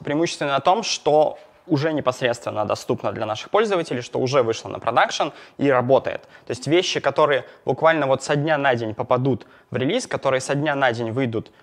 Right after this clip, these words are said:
а, значит, в обновление, они здесь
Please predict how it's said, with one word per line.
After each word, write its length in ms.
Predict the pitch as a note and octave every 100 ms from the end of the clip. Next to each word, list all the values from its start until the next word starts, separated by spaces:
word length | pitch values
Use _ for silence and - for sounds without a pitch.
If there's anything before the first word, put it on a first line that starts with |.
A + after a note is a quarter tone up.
| _
а, 760 | - G#2 G#2+ G#2+ A2 A2 G#2+ G#2
значит, 180 | A2+
в 40 | B2
обновление, 640 | A#2 C3 F3+ C#4 B3 G3
они 400 | C3+ B2+ D#3 A3
здесь 480 | D3+ A#2 D#3 - -